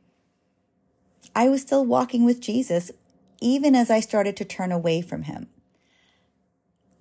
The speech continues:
The Holy Spirit was able to get my attention again and showed me, "Ruth, you're not praying about something you need to pray about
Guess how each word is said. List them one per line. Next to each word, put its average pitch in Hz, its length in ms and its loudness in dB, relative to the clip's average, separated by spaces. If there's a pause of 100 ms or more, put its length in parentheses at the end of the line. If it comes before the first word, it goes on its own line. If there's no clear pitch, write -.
(100)
The 180 80 -2
Holy 175 220 -2
Spirit - 240 -4
was 165 120 -8
able 170 220 -6
to 175 140 -8
get - 180 -6
my 170 140 -4
attention 185 440 -8
again - 380 -12 (1300)
and 185 180 -2
showed 226 340 2
me, 151 260 -4 (220)
"Ruth, 277 440 0 (1040)
you're 262 220 2
not 349 240 -6
praying 269 640 -2 (420)
about 220 380 -6
something 233 380 0
you 240 120 4
need 339 180 -6
to 247 60 2
pray 247 240 -2
about 165 460 -2